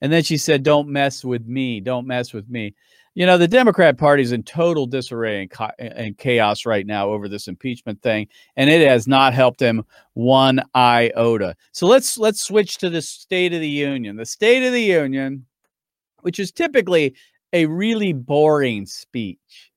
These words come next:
You know, the president gets up and kinda has this laundry list of things that he's accomplished and the things that he wants to do. And it's kind of a yawner.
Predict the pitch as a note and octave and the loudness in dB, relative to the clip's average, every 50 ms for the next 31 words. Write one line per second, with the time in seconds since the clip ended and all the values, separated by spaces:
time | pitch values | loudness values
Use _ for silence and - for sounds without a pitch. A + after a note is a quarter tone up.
0 | _ _ _ _ _ _ _ _ - C#3 C#3 C3+ B2 - E3+ E3+ F3 D#3 E3 E3 | _ _ _ _ _ _ _ _ -4 -2 -2 -2 0 2 4 4 4 2 0 -2
1 | E3 D3 C#3+ D#3+ D#3 - - E3 D3+ D3+ D3+ D3+ D3 - - C3 B2 - C#3 C3 | -4 -2 -2 -4 -4 -2 0 0 2 4 4 2 0 0 -4 -10 -6 -4 -4 -2
2 | C3 B2+ C#3 C3+ B2+ B2 B2+ A#2 - - B2 C3+ D3 D#3 E3 E3+ E3+ E3 D#3 D#3+ | -2 -2 -4 -4 -6 -6 -10 -10 -10 -10 -6 -2 0 0 0 0 -2 -4 -4 -6
3 | D#3 D3 C#3+ C#3+ C#3+ D3 C#3+ C#3 - - A2 - - D3+ D3 D3 D3+ D3 D3 C#3 | -4 -2 -2 0 0 0 0 -2 -4 -8 -12 -6 -2 0 0 0 0 -2 -4 -6
4 | B2 - B2 A2+ B2 A#2+ G#2+ A#2 A2+ - D3+ D3 D3+ D3+ C#3+ - D3 C#3+ C#3+ C#3 | -8 -8 -8 -6 -6 -8 -8 -10 -8 -4 -2 0 0 0 0 -2 -2 -2 -2 -2
5 | C3 - - _ _ _ _ _ _ - C3+ C3 C3 C3 - D3 C#3 C3+ B2 C3 | -4 -8 -14 _ _ _ _ _ _ -8 -6 -6 -4 -2 -2 -2 -2 -2 -4 -4
6 | B2+ B2 B2 A2+ A2+ A2+ A2 - - - G#2+ F#2 G2 F2+ D#2 - - _ _ _ | -4 -4 -4 -4 -4 -6 -6 -8 -12 -14 -14 -12 -12 -14 -14 -14 -18 _ _ _
7 | _ _ _ _ _ - D3 C#3+ C#3+ D3 C#3 - - - F3 F#3 F#3+ F#3 F3 D#3+ | _ _ _ _ _ -4 -2 0 0 0 0 -2 -4 0 2 2 4 4 4 2
8 | D3 C3+ C3 C3 C3 C3 C3+ C3 C3 B2+ A#2+ G#2 F#2+ D#2+ | 2 2 2 2 4 4 4 4 2 2 0 -4 -6 -8